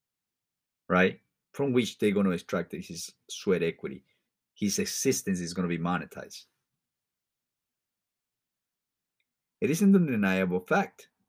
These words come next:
And we have to reclaim what is ours. The land,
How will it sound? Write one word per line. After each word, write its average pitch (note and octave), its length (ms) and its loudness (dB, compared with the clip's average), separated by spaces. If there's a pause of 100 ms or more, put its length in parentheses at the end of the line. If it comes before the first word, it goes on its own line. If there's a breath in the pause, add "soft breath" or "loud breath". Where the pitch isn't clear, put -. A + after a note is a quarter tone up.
(3250)
And F#2 120 -2
we G2 140 0
have G#2+ 240 0
to A2+ 100 -6
reclaim G#2+ 680 -2 (1300)
what G#2+ 140 4
is - 160 0
ours. F2+ 440 -4 (2250)
The C#3 100 2
land, G3+ 300 2